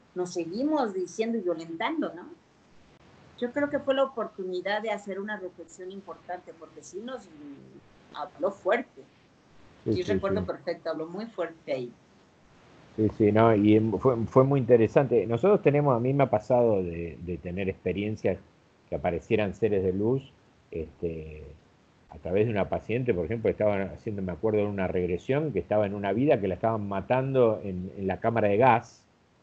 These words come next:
Speaker 2: <laughs> Y, este, y, bueno, y de golpe dice, "Aquí hay un ser atrás tuyo, de luz", bueno, y le, bueno, pregúntale quién es, y yo le pregunté, y dice que es alguien que me cuida a mí.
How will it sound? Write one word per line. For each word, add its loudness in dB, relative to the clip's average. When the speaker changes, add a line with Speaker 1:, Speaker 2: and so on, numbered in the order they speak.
Speaker 2:
<laughs> -6
Y, -2
este, -2
y, -4
bueno, -4
y 0
de 2
golpe 2
dice, -2
"Aquí -10
hay -4
un -10
ser -6
atrás -12
tuyo, -2
de -2
luz", 0
bueno, -4
y -10
le, -12
bueno, -8
pregúntale 0
quién 0
es, 0
y -10
yo -2
le -6
pregunté, 2
y 4
dice -4
que -4
es -4
alguien -4
que -4
me -6
cuida 2
a -2
mí. 0